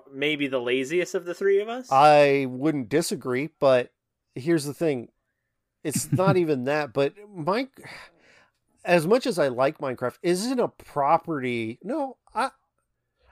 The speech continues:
Speaker 2: I did buy the Minecraft Telltale games and enjoyed those, so I guess the brand does
Speaker 3: Well, I mean,
Speaker 2: mean
Speaker 3: those
Speaker 2: some-,
Speaker 3: are good.
Speaker 2: Yeah, they are. Well, the first one, I didn't play the second one yet,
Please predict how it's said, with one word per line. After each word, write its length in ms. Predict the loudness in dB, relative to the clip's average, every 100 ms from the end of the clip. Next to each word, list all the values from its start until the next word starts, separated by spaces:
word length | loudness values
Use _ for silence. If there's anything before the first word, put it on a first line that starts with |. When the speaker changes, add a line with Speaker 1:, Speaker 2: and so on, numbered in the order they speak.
| 2
Speaker 2:
I 100 | 4
did 240 | 4 2 4
buy 260 | 6 6
the 120 | 4 2
Minecraft 540 | 2 0 0 0 0
Telltale 480 | -2 -4 0 -2 0
games 480 | -2 -4 -6 -12 -18 _
and 260 | -2 -2 -2
enjoyed 540 | -6 -4 0 0 0
those, 260 | 0 0 0
so 380 | 0 0 0 -6 _ _ _ _ _ _ _ -6
I 60 |
guess 240 | 0 0 0
the 100 | -2
brand 340 | 0 0 2
does 120 | 4 4
Speaker 3:
Well, 80 |
I 40 | 6
mean, 60 | 6
Speaker 2:
mean 100 | 6
Speaker 3:
those 140 | 6
Speaker 2:
some-, 80 | 4
Speaker 3:
are 60 |
good. 360 | 2 2 0 -4 -16 -4
Speaker 2:
Yeah, 220 | 4 6 6
they 180 | 6
are. 200 | 6 6
Well, 320 | 6 8 8 6
the 80 | -2
first 280 | -2 -2 -2
one, 120 | -2
I 140 | 0
didn't 160 | 2 0
play 100 | -2
the 80 | -2
second 300 | -6 -6 -8
one 100 | -10
yet, 180 | -12